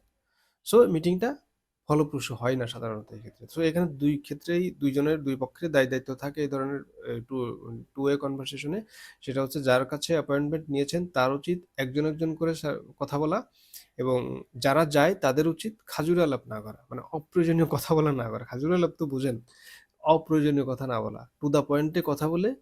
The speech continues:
মিটিং শর্ট টাইমে শেষ করা। তাহলে আরেকজন যারা অপেক্ষা করছে তাদের বিরক্তিটার ভাগীদার আপনি হবেন না, তারাও সুযোগ পাবে। সবার মধ্যে একটা, আ, সবাই সুযোগটা পাবে আর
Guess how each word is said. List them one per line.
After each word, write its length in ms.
মিটিং 400
শর্ট 360
টাইমে 240
শেষ 260
করা। 240
তাহলে 380
আরেকজন 480
যারা 200
অপেক্ষা 340
করছে 400
তাদের 340
বিরক্তিটার 640
ভাগীদার 360
আপনি 420
হবেন 240
না, 200
তারাও 320
সুযোগ 340
পাবে। 240
সবার 440
মধ্যে 240
একটা, 320
আ, 320
সবাই 320
সুযোগটা 360
পাবে 280
আর 60